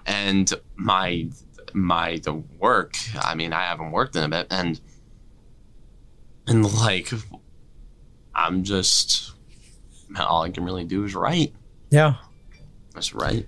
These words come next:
Speaker 2: Keep liking. That was
Speaker 1: Right.
Speaker 2: me liking your post.
Speaker 1: Yes,
Speaker 2: So.
Speaker 1: I know. I, I can
Speaker 2: Um,
Speaker 1: see.
Speaker 2: all right. I gotta get to the, I gotta go pick something up at this comic book
Speaker 1: Yeah.
Speaker 2: shop.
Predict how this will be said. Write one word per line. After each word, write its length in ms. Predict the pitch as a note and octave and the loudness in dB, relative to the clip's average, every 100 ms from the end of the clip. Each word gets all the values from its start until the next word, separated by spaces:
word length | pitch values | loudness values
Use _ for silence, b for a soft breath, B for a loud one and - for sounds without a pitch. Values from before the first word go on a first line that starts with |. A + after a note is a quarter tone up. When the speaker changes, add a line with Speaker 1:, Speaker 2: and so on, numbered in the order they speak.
| - | 0
Speaker 2:
Keep 140 | C3+ | 4
liking. 200 | C#3 C3+ | 6 6
That 100 | C#3+ | 6
was 120 | C#3 | 6
Speaker 1:
Right. 60 | C#3+ | 8
Speaker 2:
me 60 | C3 | 6
liking 300 | B2 A#2 A#2+ | 6 6 4
your 100 | G#2+ | 4
post. 460 | - A2 G#2+ - - | 4 4 4 2 4
Speaker 1:
Yes, 160 | G#2 | 4
Speaker 2:
So. 80 | G#2+ | 2
Speaker 1:
I 40 | D#2+ | 0
know. 80 | |
I, 180 | - - - | -6 -8 -8
I 60 | A#1 | -10
can 320 | - - - - - | -10 -12 -10 0 2
Speaker 2:
Um, 440 | B2 B2 B2 A#2+ | 4 2 2 2
Speaker 1:
see. 180 | A2 - - A2+ | 0 -6 -12 4
Speaker 2:
all 140 | B2 | 4
right. 200 | A2 G2+ - - - | 6 2 -4 -20 2
I 80 | C3 | 4
gotta 140 | C3 | 6
get 200 | A2+ B2+ | 4 2
to 80 | - | 4
the, 120 | B2 A#2+ | 4 6
I 80 | B2 | 8
gotta 160 | A#2 | 6
go 240 | A2+ A2+ G#2+ | 6 2 2
pick 160 | - A2+ | 0 2
something 260 | A#2 A2 A#2 | 2 2 2
up 140 | A2+ | 2
at 140 | G#2+ | -2
this 140 | A#2+ A2+ | -4 -6
comic 380 | - A2+ A#2 G#2+ | 0 4 4 4
book 100 | G2 | 2
Speaker 1:
Yeah. 100 | F2 | 4
Speaker 2:
shop. 240 | A2+ A2 | 4 4